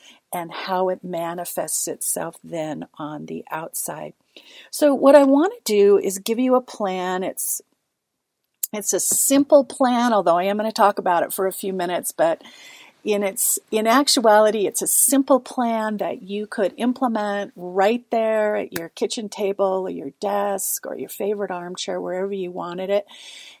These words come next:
and help you determine an area that you might wanna change and improve or overcome in some way, so that when you look back on twenty twenty, you can actually realize that change.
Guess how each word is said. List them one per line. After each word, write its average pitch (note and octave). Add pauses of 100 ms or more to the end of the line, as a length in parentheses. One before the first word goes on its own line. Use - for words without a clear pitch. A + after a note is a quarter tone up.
(100)
and F#3
help A3
you A#3
determine C4+
an C4+
area B3 (240)
that -
you G#3+
might A#3+
wanna F#3+ (460)
change C4+ (140)
and F3
improve B3+ (100)
or F3+
overcome A#3
in G3+
some G3+
way, F#3+
so F#3+
that -
when F#3
you A#3
look C4 (220)
back C4+ (140)
on F3+
twenty G#3
twenty, A3+ (420)
you F#4
can E4
actually G3+
realize G3
that F3
change. G#3+